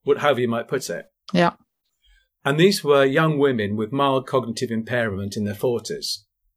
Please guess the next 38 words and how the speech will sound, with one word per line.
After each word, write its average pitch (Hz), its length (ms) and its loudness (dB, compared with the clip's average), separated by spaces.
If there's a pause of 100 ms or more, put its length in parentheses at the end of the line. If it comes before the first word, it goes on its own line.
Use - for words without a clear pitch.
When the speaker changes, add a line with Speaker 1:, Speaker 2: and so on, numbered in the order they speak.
(640)
Speaker 2:
Wow. 170 400 2
Speaker 1:
They 147 180 6
then 202 140 6
swapped 180 360 0
them 131 120 -6
to 127 100 -6
a 120 40 -4
keto 113 380 -6
diet. 113 500 -2 (840)
So 160 220 2
all 214 160 8
of 160 80 2
a 135 60 -2
sudden, 139 560 -2
you're 127 160 0
not - 440 -6
burning 117 320 2
sugar, 104 280 -4
you're 101 120 -2
burning 95 300 -10
fat. 90 400 -12 (1200)
Radio 165 500 4
labeled 131 460 2
the 117 60 -10
fat - 340 -2
in 147 100 -4
the 107 60 -6
bloodstream, 104 880 -10 (360)
and 139 140 -2
the 127 60 0
brain, 135 420 -2
brain 135 280 0
was 113 140 -8
gobbling 117 420 0
it 92 100 -8
up - 220 -14 (360)
ha-, 123 100 -6 (140)
ha-, - 160 -6